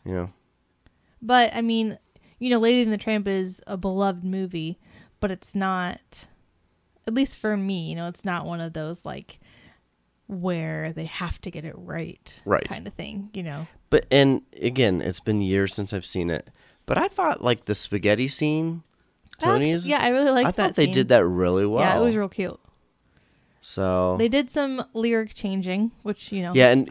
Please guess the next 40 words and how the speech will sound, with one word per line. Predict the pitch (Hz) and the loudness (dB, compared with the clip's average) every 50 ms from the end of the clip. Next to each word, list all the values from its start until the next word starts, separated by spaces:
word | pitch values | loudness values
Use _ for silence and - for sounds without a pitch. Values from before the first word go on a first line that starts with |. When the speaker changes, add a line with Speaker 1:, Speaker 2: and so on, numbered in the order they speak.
| 92 - | -6 -6
Speaker 2:
I | - - - | -4 0 2
Speaker 1:
we | 160 165 | 2 2
Speaker 2:
always | 156 | 4
Speaker 1:
didn't | 175 185 165 139 | 4 2 2 2
Speaker 2:
have | 104 101 | 2 4
Speaker 1:
say | 127 113 | 4 4
Speaker 2:
a | 107 | 4
problem | - - 190 190 - 110 | 2 0 -2 0 2 4
with. | 107 107 | 4 4
Speaker 1:
spoilers. | 104 104 104 101 101 98 98 - - - - _ _ - - | 4 4 2 2 2 0 -2 -6 -10 -10 -14 _ _ -18 -14
Uh, | - 50 - 69 82 | -14 -12 -10 -6 -2
we | 127 131 | -2 0
should | 117 - - 135 110 | 0 2 0 2 2
have | 107 98 92 - - - _ _ | 2 0 0 -4 -12 -20 _ _
prefaced | - - 113 95 - 92 90 85 - - | -4 -2 -2 -2 0 -2 -2 -2 -4 -8
this | 85 85 90 | -10 -10 -8
entire | 82 78 95 87 80 76 71 | -6 -4 0 0 2 2 0
episode | 80 82 85 80 92 87 82 80 | 0 -2 -4 -6 -4 -4 -2 -2
with, | 87 90 104 | -2 -2 -2
if | 110 117 | -4 -2
you | 127 147 156 | 2 2 2
have | 156 131 | 4 4
not | 131 120 107 98 | 4 2 2 2
seen | - - 98 92 87 | 0 -2 -2 -2 0
this | 80 78 78 - | 0 -2 -2 -4
stuff, | - - 82 82 85 85 - - - - _ _ _ _ _ _ _ _ _ _ _ _ _ _ _ _ _ _ _ _ _ - | -6 -2 -2 -2 -2 -2 -6 -14 -18 -20 _ _ _ _ _ _ _ _ _ _ _ _ _ _ _ _ _ _ _ _ _ -10
you, | 135 127 101 64 | -6 -4 -2 0
I'm | 76 92 | 0 0
sure | - - 95 87 | -2 -2 -2 0
you | 80 73 | 0 0
already | 65 69 69 78 | 0 0 -2 -4
get | 73 - 50 50 | -6 -6 -6 -6
it. | 57 - - _ _ _ _ _ - | -6 -8 -8 _ _ _ _ _ -8
Don't | - 95 - | -8 -8 -8
listen | - - - - - | -8 -12 -14 -14 -12
to | - - | -10 -10
us, | - - 123 - - - _ _ _ _ _ | -10 -10 -10 -12 -16 -20 _ _ _ _ _
'cause | - 117 110 104 104 | -8 -8 -8 -4 -2
we're | 95 92 | 0 0
not, | 85 73 71 - - | 2 0 0 -2 -4